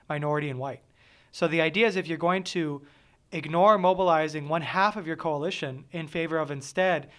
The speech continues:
trying to persuade some people who are the other half, that's gonna be trouble. So to me, you know, the best solution is, of course, both, right? Do both of these things,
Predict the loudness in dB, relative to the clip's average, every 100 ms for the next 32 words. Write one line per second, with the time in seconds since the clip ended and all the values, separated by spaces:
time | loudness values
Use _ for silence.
0 | -6 -2 -2 -4 -6 -6 -2 0 0 -4
1 | -8 -6 -8 -8 -8 -6 -4 -4 -4 -8
2 | -10 -16 _ _ _ _ -10 -8 -2 -2
3 | -2 -4 -8 -10 _ _ _ _ _ -6
4 | -4 0 2 2 2 -2 -4 0 0 2
5 | 2 0 0 -4 -4 -8 -8 -8 -8 -10
6 | _ -16 -10 -8 -10 -14 _ _ _ -8
7 | -8 -10 -14 -12 -10 -6 -6 -6 -8 -10
8 | -10 -12 -12 -16